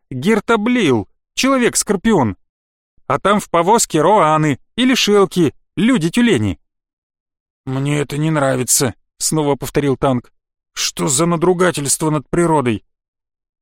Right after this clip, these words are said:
«Это ваши более ранние версии», пояснил орк. «Как, впрочем, и наши. Изначально первые люди пытались сотворить уникальные гибриды, скрещивая геном человека и животного.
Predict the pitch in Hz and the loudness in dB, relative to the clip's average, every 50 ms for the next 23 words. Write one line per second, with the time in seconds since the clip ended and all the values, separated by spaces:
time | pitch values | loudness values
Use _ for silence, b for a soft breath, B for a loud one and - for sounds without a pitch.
0 | _ _ _ _ 120 131 139 151 147 - 151 147 143 143 151 151 - - 156 143 | _ _ _ _ -2 0 0 0 0 -2 -2 -2 0 0 0 0 0 0 0 0
1 | 135 151 156 156 147 147 156 151 151 147 139 135 131 131 131 131 127 131 127 123 | 0 0 0 0 0 0 0 0 0 0 0 0 0 0 -2 -2 -2 -2 -4 -2
2 | 120 - - - 127 117 104 - - _ _ _ _ 131 131 135 123 - 139 135 | -2 -2 -2 -2 -2 -4 -4 -6 -8 _ _ _ _ -2 -2 -2 -2 -2 -2 0
3 | 127 120 120 113 117 - _ _ _ _ _ _ _ _ _ _ - 175 196 - | 0 0 0 -2 -2 -6 _ _ _ _ _ _ _ _ _ _ 0 0 0 0
4 | - - - 170 165 175 - - 196 196 202 185 147 131 160 - - 139 123 98 | -2 -8 -6 -4 -4 -2 -2 -2 0 0 0 0 0 0 0 0 0 -2 -2 -2
5 | - _ _ _ _ _ _ _ _ _ _ 123 127 127 123 135 135 123 - - | -6 _ _ _ _ _ _ _ _ _ _ -4 -2 -2 0 -2 -2 -2 -2 -2
6 | 143 143 147 143 135 131 120 - 139 139 139 131 131 131 131 131 135 147 135 135 | 0 0 0 0 0 -2 -2 -2 -2 -2 -2 0 0 0 0 0 0 0 -2 -2
7 | 123 - 127 117 - 131 131 131 127 120 - - 139 120 131 131 135 143 139 123 | -4 -4 -6 -6 -4 -4 -2 -2 -2 -2 -2 -4 -4 -6 -4 -4 -2 -2 -4 -4
8 | 131 123 131 131 120 - 131 135 131 135 135 131 127 120 120 - 127 131 139 147 | -4 -4 -4 -4 -2 -2 -4 -2 -2 -2 0 -2 -2 -2 -4 -4 -4 -2 -2 -2
9 | 135 113 110 98 - - _ _ _ - - - - - 160 170 165 156 - - | -2 -2 -2 -4 -4 -6 _ _ _ -8 -6 -6 -4 -4 -2 0 0 0 0 -2
10 | 160 147 147 139 135 123 120 143 156 156 147 139 127 - - 147 139 143 143 151 | -2 -2 0 0 -2 -2 -2 -2 -2 0 -2 -2 -2 -4 -4 -2 -2 -2 0 0
11 | 160 156 - 139 131 127 120 117 156 156 151 135 131 - _ 123 110 110 101 | -2 -2 -2 -2 -2 0 0 0 0 0 0 -2 -2 -4 _ -8 -8 -8 -8